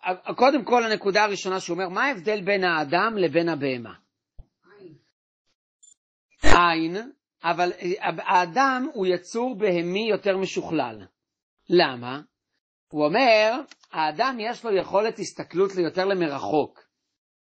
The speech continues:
הוא יודע יותר לכלכל את צעדיו,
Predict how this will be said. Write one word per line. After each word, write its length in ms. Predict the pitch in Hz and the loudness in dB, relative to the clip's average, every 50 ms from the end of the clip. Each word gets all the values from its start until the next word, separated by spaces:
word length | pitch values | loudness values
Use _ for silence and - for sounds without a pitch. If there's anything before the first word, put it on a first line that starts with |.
| - - | -8 -2
הוא 100 | 165 156 | 0 2
יודע 280 | 160 151 147 156 220 262 254 | 2 2 2 2 2 2 2
יותר 600 | 226 202 - - 220 240 240 226 220 226 233 247 269 | 2 -2 -2 -2 0 0 2 2 2 2 0 -2 -4
לכלכל 640 | - 190 185 180 175 175 180 165 - - 220 233 240 226 | -4 -4 -4 -4 -6 -6 -8 -6 -6 -4 -4 -2 -2 -4
את 60 | - | -6
צעדיו, 640 | - - 180 160 156 156 214 214 190 180 180 185 | -4 -2 -2 -2 0 0 2 2 2 2 0 -2